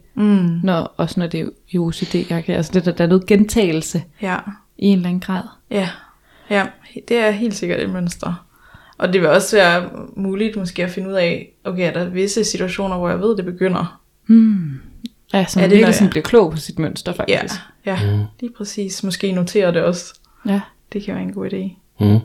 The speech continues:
Speaker 1: Og så er der jo forskellige metoder for at arbejde med det på. Så, øhm, en af de ting, man kunne gøre, det er at bruge E R P, som er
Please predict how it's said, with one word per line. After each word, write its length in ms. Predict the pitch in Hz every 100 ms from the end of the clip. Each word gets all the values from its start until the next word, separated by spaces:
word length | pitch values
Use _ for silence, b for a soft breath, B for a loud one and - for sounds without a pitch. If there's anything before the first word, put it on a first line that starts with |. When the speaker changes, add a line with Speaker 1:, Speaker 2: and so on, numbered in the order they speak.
| B B B B B B B
Speaker 1:
Og 120 | -
så 120 | 175 208
er 60 |
der 100 | 190
jo 60 | 165
forskellige 680 | 175 - - 214 190 180 175
metoder 540 | 175 175 185 180 196
for 140 | 202 170
at 80 |
arbejde 460 | - 175 185 180 175
med 100 | 170
det 140 | 180 175
på. 220 | 185 175 170 _ _ _
Så, 480 | - - 185 170 156 175 b b b b b b _ -
øhm, 580 | 185 165 160 151 175 175 180 - _ _ _ _ _ _ -
en 120 | 202
af 60 | 185
de 100 | 180
ting, 200 | - 180
man 100 | 180
kunne 120 | 175
gøre, 180 | 165 180
det 120 | 185
er 100 | -
at 120 | -
bruge 280 | - - - -
E 240 | 190 - 73
R 20 | -
P, 360 | - 262 262 - _ _ _ _ -
som 300 | - 185 175
er 140 | 175